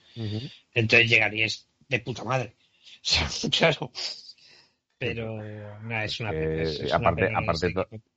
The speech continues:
Speaker 1: todavía queda calendario duro. O sea, creo que el siguiente partido después del Bayern, no sé si es contra los Rams.
Speaker 2: Claro.
Speaker 1: Entonces
Speaker 2: Pero es con,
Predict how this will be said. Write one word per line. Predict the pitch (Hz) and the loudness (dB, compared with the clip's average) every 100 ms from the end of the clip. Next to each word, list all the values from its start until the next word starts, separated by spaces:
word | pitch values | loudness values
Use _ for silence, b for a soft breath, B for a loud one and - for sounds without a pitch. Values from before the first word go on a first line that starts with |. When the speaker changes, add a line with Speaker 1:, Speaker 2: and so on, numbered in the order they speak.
| _ | _
Speaker 1:
todavía | 98 82 80 80 80 | 4 4 4 0 -2
queda | 78 85 85 80 | 4 6 4 2
calendario | - 90 85 85 76 | 2 4 6 4 4
duro. | 87 107 69 67 | 2 2 0 -4
O | - | -12
sea, | - - | -12 -6
creo | - 82 | 0 2
que | 87 | 4
el | |
siguiente | 90 87 82 | 4 4 6
partido | 82 82 87 85 | 4 4 4 4
después | 82 85 | 4 4
del | 82 | 6
Bayern, | 80 85 98 | 6 6 4
no | 95 | 2
sé | 85 | 2
si | 76 | 0
es | 73 | -2
contra | 82 71 69 | 0 0 2
los | 69 | 2
Rams. | 80 85 71 - _ _ | 4 4 2 -6 _ _
Speaker 2:
Claro. | - 123 120 | -8 -6 -6
Speaker 1:
Entonces | 113 - _ _ _ _ | -8 -12 _ _ _ _
Speaker 2:
Pero | 127 123 | -6 -4
es | 123 | -4
con, | - 143 127 | -2 0 -2